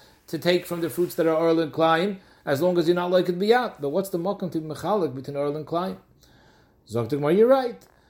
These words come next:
Ha'amar le Shmuel, Rabbi Yehuda said this halacha, in the, Rabbi Yehuda said his memor in the name of Shmuel,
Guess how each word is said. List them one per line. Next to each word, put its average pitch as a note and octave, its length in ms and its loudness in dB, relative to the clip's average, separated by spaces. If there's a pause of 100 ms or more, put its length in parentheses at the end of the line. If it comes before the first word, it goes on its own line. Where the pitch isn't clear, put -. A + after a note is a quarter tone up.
(180)
Ha'amar E3+ 380 0
le F#3 80 4
Shmuel, F3+ 300 2
Rabbi C#3+ 120 4
Yehuda F#3+ 240 -2
said F3 260 -2
this D#3 200 -2
halacha, D3 640 0 (140)
in D3 320 -8
the, C#3 140 -2
Rabbi C#3 180 -2
Yehuda F3+ 240 0
said E3+ 240 0
his C#3+ 200 -2
memor D#3 320 -2
in D#3 100 -8
the D#3 80 -2
name E3 200 -2
of D#3+ 80 -4
Shmuel, E3+ 460 4